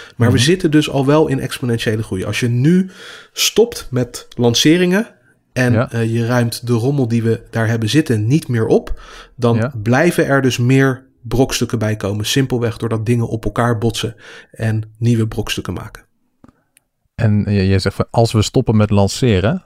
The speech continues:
Speaker 2: eh, vroeger had je een paar van die grote nationale organisaties die dan een raket, eh, lanceerden. De esa voor Europa, nasa voor Amerika,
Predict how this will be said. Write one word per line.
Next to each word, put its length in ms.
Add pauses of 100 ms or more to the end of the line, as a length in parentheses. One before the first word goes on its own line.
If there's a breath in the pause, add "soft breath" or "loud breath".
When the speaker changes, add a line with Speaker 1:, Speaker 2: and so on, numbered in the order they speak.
Speaker 2:
eh, 880 (300)
vroeger 600
had 200
je 60
een 160
paar 340
van 140
die 100
grote 380
nationale 540
organisaties 720
die 120
dan 160
een 100
raket, 420
eh, 200
lanceerden. 600 (140)
De 80
esa 340
voor 180
Europa, 520
nasa 300
voor 180
Amerika, 640